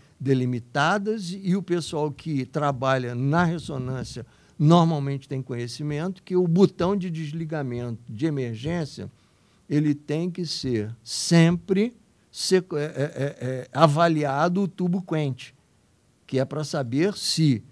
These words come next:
a dispersão do hélio pode ser feita num desligamento automático, porque, por incrível que pareça, caso você não saiba, mas a ressonância nunca desliga.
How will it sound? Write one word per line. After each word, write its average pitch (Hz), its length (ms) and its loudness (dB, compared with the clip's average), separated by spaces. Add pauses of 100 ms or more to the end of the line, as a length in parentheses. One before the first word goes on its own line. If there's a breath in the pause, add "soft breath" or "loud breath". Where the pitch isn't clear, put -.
(140 soft breath)
a 131 120 0
dispersão 139 1000 -4 (160)
do 143 220 2
hélio 127 280 0
pode 143 280 -2
ser 131 260 -6
feita 123 560 -4 (240 soft breath)
num 156 160 0
desligamento 135 760 -4
automático, 156 460 -6
porque, - 140 -12
por 160 200 -4
incrível 139 320 -4
que 131 80 -12
pareça, 139 440 -6
caso 110 240 -6
você - 200 -14
não 143 260 -4
saiba, 151 320 -4 (380 soft breath)
mas 139 180 -2
a 147 60 2
ressonância 156 600 -2
nunca 170 320 0
desliga. 147 600 0